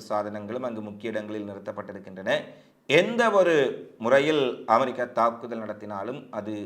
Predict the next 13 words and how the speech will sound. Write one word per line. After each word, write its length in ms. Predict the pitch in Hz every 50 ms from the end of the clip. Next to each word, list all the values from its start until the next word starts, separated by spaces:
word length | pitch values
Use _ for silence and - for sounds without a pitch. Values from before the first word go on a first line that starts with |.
| 104 104 107
வான் 180 | 107 113 117 117 113
தாக்குதலாக 460 | 110 110 - 110 107 107 107 104 101 104
இருக்கலாம், 400 | 98 92 - 101 107 113 131 147 - - - - _ _ _ _ _ -
ஏ, 100 | 117 120 120 113
வேறு 200 | 131 156 165 160 151
வழிகளாக 440 | 139 127 120 117 117 117 113 113 107 110 110
இருந்தாலும், 500 | 104 101 98 98 98 98 101 127 160 170 - - - - _ _ _ _ _
அதற்கு 480 | 120 127 135 147 143 - - - 156 143 131 120 113 - - - - 113 120
விரைவாகவும் 760 | 139 165 214 233 233 214 180 139 127 110 113 117 139 151 147 131
தீர்க்கமாகவும் 680 | 131 135 131 131 135 120 120 117 117 117 120 120 117
பதிலடி 320 | 113 107 113 117 120 120 117
கொடுக்கும் 320 | 120 107 104 107 110 104 95
வகையில் 300 | 92 101 104 123 147